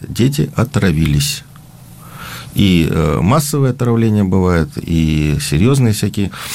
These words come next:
э, заболевания, связанные с тем, что дети, э, п-, получили не очень качественную пищу. Как здесь быть? Вот я знаю, что, э, вот как, как родителям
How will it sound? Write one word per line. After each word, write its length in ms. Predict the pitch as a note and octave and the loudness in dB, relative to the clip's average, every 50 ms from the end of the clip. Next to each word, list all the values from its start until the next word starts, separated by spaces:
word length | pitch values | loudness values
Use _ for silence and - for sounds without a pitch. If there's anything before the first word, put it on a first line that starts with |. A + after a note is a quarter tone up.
| - - - | -10 -8 -4
э, 240 | - F#2 F2+ E2 E2+ | 0 2 2 2 2
заболевания, 640 | F2 G2+ G2 F#2 G#2+ G#2 G#2 G2+ G2+ F#2+ F#2 F2+ F2+ | 2 2 2 2 2 2 2 2 2 2 2 2 0
связанные 580 | - - F#2 F2+ F2+ E2+ E2+ E2+ F2 E2+ E2+ - - - - - - - - - - - - - | 0 0 0 2 2 2 2 2 0 0 -2 -4 -6 -12 -16 -16 -16 -14 -14 -14 -14 -16 -14 -8
с 360 | - - - - A#2+ A2 G2+ - | -4 -2 0 2 2 2 2 2
тем, 200 | - C3 C3 A#2+ | 2 2 2 2
что 240 | - - - G#2 | 0 0 0 0
дети, 380 | F#2+ F2+ A2+ G2+ - - G2+ F#2 | 0 2 0 0 2 2 2 2
э, 600 | F2 F2+ F2 - E2 F2+ G2+ G2 G2 G2 F#2 F2+ - - | 2 0 -4 -4 -4 -2 0 0 2 2 0 0 -2 -4
п-, 80 | - D#2 | -6 -6
получили 460 | D#2 - G2+ G2 F#2 - - A2 F#2+ | -2 0 0 0 2 2 2 2 2
не 420 | E2+ E2 E2 E2+ F2+ G2 G#2+ A2+ G#2 | 2 2 2 4 4 4 4 4 2
очень 320 | F#2+ F#2+ G2 G2 - F3+ | 2 0 0 0 -2 -2
качественную 500 | F3 F2+ F2 - - - - E2 E2+ E2 | 0 0 -2 -2 -4 -4 -2 -2 -2 -2
пищу. 360 | - - D#2+ C#2+ - - C#2 - - - - - - - - - - - - - - | -2 -4 -4 -4 -2 -4 -4 -6 -10 -14 -16 -16 -16 -18 -20 -20 -20 -20 -20 -14 -4
Как 320 | - B2+ C3 C3+ - - - - | 0 0 2 2 0 -4 -6 -6
здесь 480 | A2 F#2 E2+ E2+ - G#2 F#2+ D#2 C#2 | -4 -4 -2 0 2 2 2 2 0
быть? 340 | D2 - - B2+ E3 D3 - | 0 0 2 2 2 2 0
Вот 160 | F#2+ F#2+ D#2+ | -2 -2 0
я 140 | - F#2 G2 | 2 2 0
знаю, 260 | F#2 - G#2 A#2+ B2 | 2 2 0 0 0
что, 480 | A2+ - - - G2 F#2+ F#2+ F2+ - - - | 0 -2 -4 -2 0 0 2 2 0 0 -2
э, 640 | - F2 F2+ F2 F2 F2 F2 E2+ E2+ F2 F2 E2+ - | 0 2 2 4 4 4 4 4 4 2 2 2 0
вот 200 | E2+ F2+ - - | 0 -2 -4 -4
как, 220 | - - A#2+ A#2+ - | -2 -2 -2 -2 -2
как 240 | - - - - - | -2 -2 -2 -2 -2
родителям 680 | F#2 G2+ F#2+ F2+ A#2+ C#3 - A2 F#2+ G2 F#2 F2 D#2+ | -2 -2 0 0 -2 -2 0 0 0 2 2 2 0